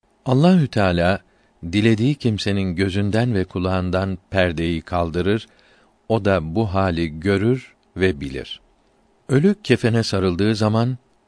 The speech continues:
ruh hariçte olarak göğse yakın gelir. Bu sırada onun bağırması ve inlemesi vardır. Der ki, "Beni Rabbimin rahmetine acele götürünüz. Eğer bana ihsan olunan nimetleri bilseydiniz,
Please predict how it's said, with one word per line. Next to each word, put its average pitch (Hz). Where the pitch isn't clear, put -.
ruh 101
hariçte 98
olarak 87
göğse 113
yakın 104
gelir. 62
Bu 120
sırada 95
onun 113
bağırması 95
ve 95
inlemesi 92
vardır. 65
Der 107
ki, 76
"Beni 113
Rabbimin 101
rahmetine 95
acele 104
götürünüz. 71
Eğer 104
bana 101
ihsan 98
olunan 95
nimetleri 87
bilseydiniz, 104